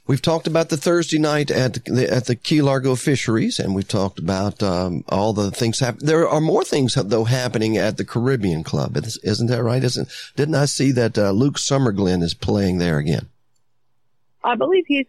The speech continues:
Speaker 2: got, uh, Saturday nights again. Um, Saturday, yeah, Saturday night, Luke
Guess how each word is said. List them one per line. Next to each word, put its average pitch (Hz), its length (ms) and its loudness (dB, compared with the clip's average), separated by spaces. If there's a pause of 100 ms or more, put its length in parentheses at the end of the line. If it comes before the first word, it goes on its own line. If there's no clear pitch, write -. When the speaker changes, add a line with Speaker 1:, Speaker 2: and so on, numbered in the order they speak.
Speaker 2:
got, 233 200 2
uh, 202 220 0 (100)
Saturday 226 400 0
nights 220 320 -2
again. 147 480 -4
Um, 156 360 -2 (1400)
Saturday, - 440 -6
yeah, 151 340 0
Saturday 202 380 0
night, 185 220 0 (160)
Luke 160 160 -2